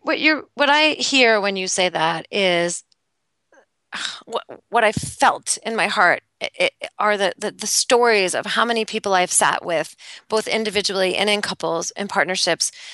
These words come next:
where the terror really was about whether or not you're gonna leave me, that abandonment piece,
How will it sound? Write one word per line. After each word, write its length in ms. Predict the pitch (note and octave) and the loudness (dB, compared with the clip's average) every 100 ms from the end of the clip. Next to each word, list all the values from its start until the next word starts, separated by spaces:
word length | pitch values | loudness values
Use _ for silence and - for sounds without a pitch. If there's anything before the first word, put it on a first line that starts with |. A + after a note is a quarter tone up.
| - - | -20 -12
where 460 | - G#3 G3+ G3 - | 0 4 4 4 0
the 300 | - G#3 G3 | -2 0 0
terror 460 | - A#3 B3 B3+ G3+ | 0 2 2 2 0
really 260 | F#3+ F#3+ F#3 | 0 0 0
was 220 | F3+ F3 | -2 -2
about 280 | F3+ E3 D3+ | 0 0 0
whether 220 | F3+ F3 | 0 -2
or 40 | |
not 180 | F3 E3 | -2 -2
you're 100 | E3 | -2
gonna 160 | F#3 F3+ | -4 -2
leave 300 | E3+ F3 - | -2 -4 -6
me, 300 | B2 D#3+ F#3 | -6 -6 -2
that 140 | F3 F3 | -2 0
abandonment 480 | E3+ F3 F#3 E3 - | 0 -2 -2 -6 -8
piece, 320 | E3+ E3+ | -8 -6